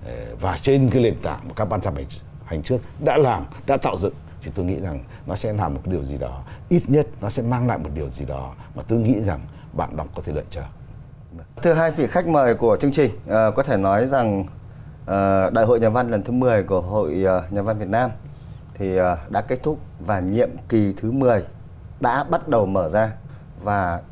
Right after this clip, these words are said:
Speaker 2: đẩy được văn học Việt Nam không chỉ là ở trong nước mà còn có thể có những tiếng nói nhất định ở trên trường quốc tế, trong một cái môi trường mà sự giao lưu hội nhập vẫn đang phát triển mạnh như thế này. Tôi nghĩ rằng tất cả mọi người, những ai quan tâm tới nền văn học Việt Nam hiện đại, đương đại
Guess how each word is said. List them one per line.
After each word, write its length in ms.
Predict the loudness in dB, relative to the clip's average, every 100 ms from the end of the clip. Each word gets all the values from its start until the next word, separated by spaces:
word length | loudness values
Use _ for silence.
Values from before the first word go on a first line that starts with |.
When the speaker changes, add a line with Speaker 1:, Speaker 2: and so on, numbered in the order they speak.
| -2
Speaker 2:
đẩy 260 | 0 0 0
được 260 | 2 2
văn 120 | 0 -6
học 140 | -6
Việt 100 | -4
Nam 220 | -2 -4
không 240 | -4 -6 -8
chỉ 240 | -6 -4 -2
là 220 | 0 0
ở 220 | 0 -6
trong 320 | -6 -6 -6 -8 -4
nước 260 | 2 4 2 -6 -6
mà 120 | -4
còn 240 | -2 -2 -2
có 80 | -4
thể 180 | -6 -6
có 140 | -4
những 100 | -4 -4
tiếng 140 | -6 -4
nói 120 | -4
nhất 140 | -4
định 160 | -2 -2 -4
ở 180 | -6 -6
trên 220 | -4 -6 -4
trường 240 | 2 2
quốc 120 | 0 -2
tế, 260 | 2 2 0 -8 -16 -8
trong 180 | -2 0
một 60 | 0
cái 80 | 0
môi 220 | 2 2
trường 300 | 2 2 2
mà 60 | -4
sự 200 | -10 -6
giao 200 | -4 -4
lưu 140 | -4
hội 140 | -4
nhập 180 | -4 -6 -4
vẫn 80 |
đang 140 | -6 -6
phát 120 | -8
triển 280 | -10 -6 -6
mạnh 260 | -6 -6
như 180 | -4 -4
thế 100 | -2
này. 120 | -4 -4 -8 -8 0
Tôi 120 | 2
nghĩ 160 | 2 0
rằng 200 | 0 0
tất 160 | -4 -2
cả 200 | -2 0
mọi 200 | -2 0
người, 260 | 2 2 2 -2
những 200 | -2 -2
ai 380 | 0 0 2 2 -2 0
quan 180 | 0 2
tâm 180 | 2 2
tới 120 | 2
nền 300 | 2 4 4
văn 120 | 2 -2
học 120 | -4
Việt 120 | -2
Nam 180 | 0 0
hiện 160 | -2 2
đại, 220 | 2 0 0
đương 220 | 4 6
đại 200 | 6 2